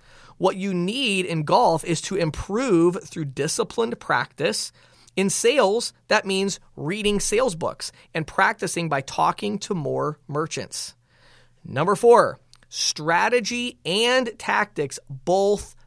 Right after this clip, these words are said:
matter. Golfing strategy questions. Should you try for a monster tee shot and risk ending up in the thick rough with eighty yards to the green? I did that several times today.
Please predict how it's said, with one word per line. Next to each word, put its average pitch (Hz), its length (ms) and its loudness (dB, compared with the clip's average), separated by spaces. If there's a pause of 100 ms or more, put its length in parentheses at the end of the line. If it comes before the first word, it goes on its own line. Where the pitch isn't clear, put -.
matter. 143 560 0 (500)
Golfing 160 400 -2
strategy 208 500 0
questions. 147 680 -2 (500)
Should 208 220 -2
you 233 60 -4
try 294 280 -4
for 254 200 -2
a 208 60 4
monster 190 520 0
tee 202 240 -8
shot 131 360 0
and 143 140 -2
risk 180 240 -4
ending 190 320 0
up 170 200 4
in 165 140 -2
the 147 100 -4
thick - 320 -8
rough 156 360 0
with 147 220 -6
eighty 190 240 -8
yards 170 400 0
to - 80 -10
the 139 100 -8
green? 160 480 -4
I 151 100 -10
did 127 120 -8
that 117 180 -6
several 123 260 -8
times 113 260 -10
today. 127 320 -6